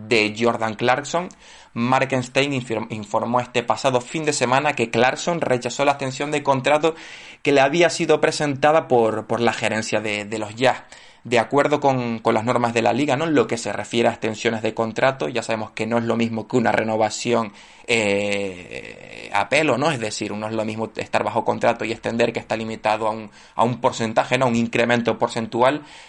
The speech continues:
que ofrecer una renovación como agente libre que no está sujeto a ningún límite. Pero vamos, que según es-, ¿no? Esta, lo que decía,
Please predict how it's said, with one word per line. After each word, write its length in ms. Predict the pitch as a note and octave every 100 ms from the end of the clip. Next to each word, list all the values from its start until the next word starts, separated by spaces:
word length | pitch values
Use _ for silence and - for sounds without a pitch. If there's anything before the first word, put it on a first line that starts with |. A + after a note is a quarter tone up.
| -
que 80 | B2
ofrecer 340 | - G#2+ A#2+
una 100 | A#2+
renovación 520 | A#2 A#2 A#2 A2+ A#2 G#2+
como 180 | A2
agente 340 | A2 B2+ B2 A#2+
libre 260 | B2 D3 D3+
que 100 | A#2
no 80 |
está 160 | G#2+ G2
sujeto 460 | - - G#2 G2+ G#2
a 120 | G2+
ningún 280 | G#2+ G#2 G#2
límite. 360 | F#2+ G2 G2+ -
Pero 140 | -
vamos, 300 | B2+ A2+ G#2+ - _ _ _ _ _ -
que 120 | D3
según 340 | C3 C#3 C#3+ C#3+
es-, 140 | C3
¿no? 180 | B2 F3
Esta, 260 | - - A2+
lo 160 | A#2
que 120 | A#2
decía, 400 | A2+ A2+ D3 E3